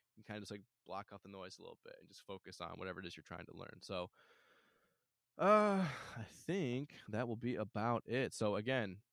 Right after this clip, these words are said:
make sure that you, um, check out the Keanu Trades Discord. I know you can get a free month if you comment. Like, there's two people that got, uh, some people that wanted, that got a free month from a post last week.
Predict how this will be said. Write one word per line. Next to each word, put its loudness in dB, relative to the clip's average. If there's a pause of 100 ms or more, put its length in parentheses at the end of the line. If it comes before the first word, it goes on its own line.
(100)
make -4
sure 2
that 4
you, 2
um, -2 (800)
check 0
out 0
the -4
Keanu 2
Trades -2
Discord. 4
I 2
know 2
you 2
can -4
get 0
a -2
free 0
month 2
if -8
you -4
comment. -2
Like, -4 (320)
there's 0
two -2
people 2
that 0
got, 8
uh, 0 (140)
some -8
people 0
that 2
wanted, 2
that -2
got 0 (280)
a -2
free 0
month 2
from 0
a 4
post -2
last 0
week. -2